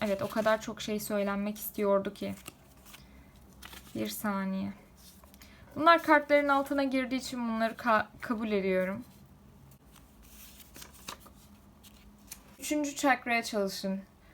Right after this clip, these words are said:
Ee, benim üç tane gözüm var. İki tanesi bakmak, biri de görmek için diyor. Yani vizyonunuzu netleştirin.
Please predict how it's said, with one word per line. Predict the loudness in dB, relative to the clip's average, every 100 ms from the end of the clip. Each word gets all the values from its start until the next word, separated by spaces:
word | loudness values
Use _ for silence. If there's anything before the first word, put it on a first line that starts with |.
| -20 -20 -8 0
Ee, | 2 2 0 -2
benim | 0 0 0
üç | -2 -4 2
tane | 4 4 2
gözüm | -4 -6 -2 2
var. | 2
İki | 2 -2
tanesi | 0 0 0 0
bakmak, | 0 0 -2 -4 -6
biri | -6 -4
de |
görmek | -2 0 0 0
için | -6 -4 0
diyor. | 2
Yani | 2 2 -2 -4
vizyonunuzu | -6 -4 -2 -2 -4 -6 -4
netleştirin. | -2 -2 0 0 0 -6 -4 -4